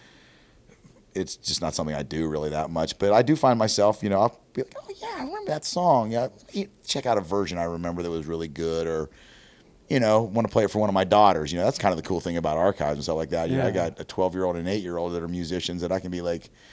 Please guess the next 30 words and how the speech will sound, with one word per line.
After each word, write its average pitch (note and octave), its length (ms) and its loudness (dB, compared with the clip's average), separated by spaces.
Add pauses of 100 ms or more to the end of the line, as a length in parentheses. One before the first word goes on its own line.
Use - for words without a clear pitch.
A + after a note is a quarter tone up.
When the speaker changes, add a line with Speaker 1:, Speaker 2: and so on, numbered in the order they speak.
(260)
Speaker 1:
you F2 100 -4
know, F2 220 0 (440)
and G2+ 140 2
not G#2+ 160 0
to G#2 100 -6
out G#2+ 140 4
her G2+ 60 2
too A2+ 180 0
much, A2 280 2
but F#2 120 -4
my, F2+ 320 -2
my F#2 160 2
oldest G#2 260 4
daughter F2+ 220 2
has F2 240 0
a, D#2+ 220 0 (120)
has F2 180 -6
a F2 60 -10
guy G2 280 -2
that F2 100 -10
she's F2 160 -14
hanging E2+ 280 -6
out F2 200 -4
with E2+ 260 -6
who F2+ 220 -2
is, E2+ 220 -4 (840)
who F#2+ 120 -4
loves F#2+ 340 4
the, F2 280 -2
uh, E2+ 220 2